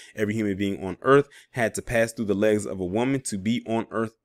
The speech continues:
and that too is also a fact. That is a scientific and biological fact. It doesn't matter if you were, if you were what they call a test tube baby.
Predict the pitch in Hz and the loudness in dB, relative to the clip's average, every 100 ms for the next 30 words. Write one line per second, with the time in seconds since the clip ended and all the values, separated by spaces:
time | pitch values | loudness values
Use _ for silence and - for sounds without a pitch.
0 | 127 98 87 139 196 - - 294 - - | -8 -6 0 2 2 -2 0 0 0 -2
1 | 117 110 - 107 98 - 98 - 110 98 | -4 -4 -2 -2 -2 -4 -4 -4 -6 -6
2 | - 87 - - 190 208 139 113 180 - | -6 -6 -8 -2 0 2 -2 -4 -6 -8
3 | 147 160 160 156 143 151 _ - - - | -10 -10 -10 -10 -8 -10 _ -20 -20 -10
4 | 107 95 92 117 104 101 160 123 107 95 | -6 -4 -2 -2 0 0 0 -2 -6 -6
5 | - 82 - - - _ _ _ - - | -6 -8 -12 -20 -20 _ _ _ -20 -6
6 | - 180 175 120 117 165 160 127 - 127 | 4 6 6 4 0 2 2 0 0 -4
7 | 113 156 160 127 110 101 - 107 87 92 | -2 -2 2 6 6 2 -2 -10 -10 -10
8 | 107 101 135 143 117 113 104 110 117 85 | -6 -4 0 4 4 2 0 0 0 0
9 | - 226 - - 117 101 98 85 82 | 0 0 0 -2 0 2 2 0 -12